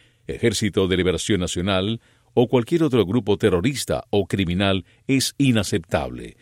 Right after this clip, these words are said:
y no puede tolerarse, ni tampoco las acciones de regímenes como el de Maduro,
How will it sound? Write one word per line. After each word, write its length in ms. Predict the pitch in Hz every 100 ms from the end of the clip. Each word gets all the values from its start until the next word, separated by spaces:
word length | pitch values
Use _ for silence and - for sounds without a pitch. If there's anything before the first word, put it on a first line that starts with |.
| _ _ -
y 120 | 82
no 100 | 92
puede 260 | 98 92
tolerarse, 680 | 80 98 104 147 120 - 58 - _ _
ni 100 | 196
tampoco 380 | 156 127 151 139
las 160 | 123
acciones 400 | 117 98 123 107
de 80 | 95
regímenes 560 | 95 87 120 104 98 95
como 180 | 104 95
el 100 | 90
de 80 |
Maduro, 440 | 85 92 120 87